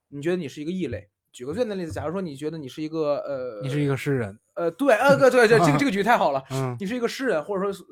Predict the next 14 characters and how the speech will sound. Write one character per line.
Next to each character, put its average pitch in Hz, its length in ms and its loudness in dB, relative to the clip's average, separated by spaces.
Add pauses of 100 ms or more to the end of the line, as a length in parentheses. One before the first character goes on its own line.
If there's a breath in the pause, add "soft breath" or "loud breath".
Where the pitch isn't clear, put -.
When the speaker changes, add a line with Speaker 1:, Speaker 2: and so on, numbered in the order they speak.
(160)
Speaker 1:
说 233 160 -2
点 180 100 0
别 139 120 -4
的， 170 80 -4
就 170 100 -4
是 165 60 -8
你 143 100 -10
是 185 140 -8
一 190 40 -4
个 196 80 -6
异 202 80 -6
装 202 180 -4
癖。 208 240 -10 (180)
Speaker 2:
嗯。 117 280 -6